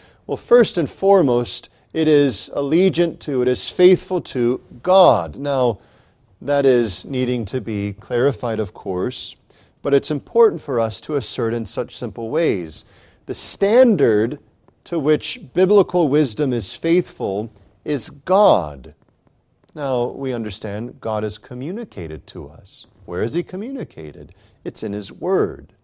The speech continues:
And so wisdom is ever seeking this as its question. What has God stated on this fact? What has God set before us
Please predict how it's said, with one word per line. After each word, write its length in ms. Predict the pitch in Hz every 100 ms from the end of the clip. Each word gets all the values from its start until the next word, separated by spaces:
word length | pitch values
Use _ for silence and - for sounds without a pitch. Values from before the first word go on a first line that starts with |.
| _ _ _ _ -
And 160 | 147
so 340 | - 165 151 147
wisdom 880 | 139 156 196 147 151 143 123 135 127 _ _ _
is 300 | 151 147 - -
ever 540 | 165 196 185 196 196
seeking 680 | - - 175 - 165 160 123
this 520 | 123 139 123 - - - _ _ _
as 260 | 123 120 104
its 360 | 123 104 - - _
question. 600 | - 143 127 - 117 95 - _ _ -
What 520 | 113 131 170 214 - _ _
has 280 | 143 117 104
God 680 | - 131 139 151 156 160 - -
stated 800 | - - 127 120 117 113 113 117 _
on 300 | 107 101 98
this 260 | 95 90 -
fact? 540 | - 80 78 - _ _ _ _ -
What 340 | 120 151 196
has 320 | 151 180 135
God 460 | - 147 151 160 139
set 280 | - 143 139
before 500 | 151 - 131 117 117
us 260 | 110 -